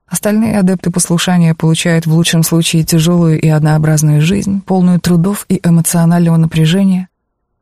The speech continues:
а также невроз и букет разных болезней психосоматического характера.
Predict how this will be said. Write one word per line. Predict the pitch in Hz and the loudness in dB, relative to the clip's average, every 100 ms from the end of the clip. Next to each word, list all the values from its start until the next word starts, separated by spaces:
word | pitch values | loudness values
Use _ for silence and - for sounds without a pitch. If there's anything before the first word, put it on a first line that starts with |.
| - | -8
а | 190 | -4
также | 220 196 | 0 2
невроз | 185 175 175 226 - | 2 2 2 -2 -2
и | 165 | -2
букет | 165 - 180 | -2 -2 -4
разных | 175 170 165 151 | -2 0 2 2
болезней | 160 165 175 165 | 2 2 2 0
психосоматического | 165 160 160 160 160 165 - - 156 147 | -2 -6 -4 0 -2 -2 -4 -6 -4 -4
характера. | 147 147 - - - | -2 -4 -4 -10 -12